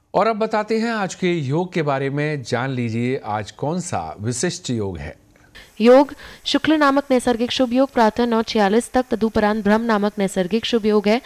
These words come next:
Speaker 2: विशिष्ट योग राजयोग नामक शुभ योग व द्विपुष्कर नामक शुभाशुभ योग रात्रि तीन बावन से अगले दिन सूर्योदय तक है। करण वणिज नामकरण प्रातः सात सत्ताईस तक, इसके बाद रात्रि सात अट्ठाईस तक भद्रा संज्ञक विष्टि नामकरण है व इसके बाद भवादीकरण प्रारंभ होगा।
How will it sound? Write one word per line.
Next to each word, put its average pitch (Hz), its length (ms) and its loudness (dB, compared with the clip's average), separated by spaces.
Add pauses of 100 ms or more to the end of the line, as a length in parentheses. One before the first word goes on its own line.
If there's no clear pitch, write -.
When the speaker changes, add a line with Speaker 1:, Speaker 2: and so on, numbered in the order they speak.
(460)
Speaker 2:
विशिष्ट 277 360 2
योग 277 220 4
राजयोग 240 380 4
नामक 247 280 0
शुभ 214 200 0
योग 240 200 6
व 240 80 6
द्विपुष्कर 233 500 2
नामक 220 320 0
शुभाशुभ 220 480 0
योग 214 260 4 (380)
रात्रि 226 320 6
तीन 254 220 0
बावन 214 300 2
से 247 140 2
अगले 220 200 4
दिन 220 180 2
सूर्योदय 220 460 4
तक 240 220 0
है। 240 180 -2 (480)
करण 269 380 6 (100)
वणिज 269 320 4
नामकरण 277 380 4
प्रातः 277 300 4
सात 269 280 4
सत्ताईस 254 420 2
तक, 277 160 0
इसके 269 240 0
बाद 247 200 6
रात्रि 240 360 2
सात 240 220 2
अट्ठाईस 226 400 2
तक 254 120 0
भद्रा 226 320 4
संज्ञक 254 340 0
विष्टि 226 320 0
नामकरण 220 500 0
है 247 180 4
व 254 80 2
इसके 233 260 0
बाद 220 200 0
भवादीकरण 214 640 2
प्रारंभ 214 380 0
होगा। 226 260 2